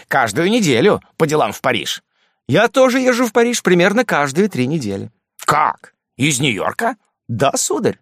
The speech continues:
из Нью-Йорка". Жак руководил расчисткой снега. Увидев Северину у открытой дверцы первого вагона, она всегда садилась в этот вагон, чтобы быть поближе к машинисту, он бросил на неё умоляющий взгляд. Она поняла —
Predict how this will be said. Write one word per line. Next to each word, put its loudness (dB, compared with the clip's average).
из -4
Нью-Йорка". -4
Жак -2
руководил 2
расчисткой -2
снега. -10
Увидев 0
Северину -4
у 0
открытой -2
дверцы -4
первого -4
вагона, 0
она 2
всегда -2
садилась -4
в -4
этот -6
вагон, -2
чтобы -6
быть -8
поближе -6
к -20
машинисту, -4
он 4
бросил 2
на -2
неё 0
умоляющий -4
взгляд. -16
Она -4
поняла — -8